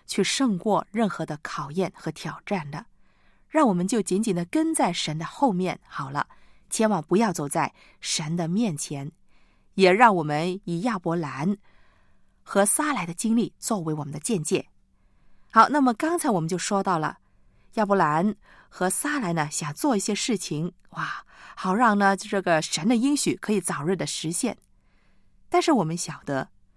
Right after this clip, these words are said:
他们所做的绝对不能够让神的应许早日实现，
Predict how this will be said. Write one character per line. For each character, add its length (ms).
他 180
们 120
所 180
做 220
的 140
绝 240
对 140
不 240
能 180
够 260
让 220
神 260
的 80
应 280
许 340
早 260
日 180
实 260
现， 300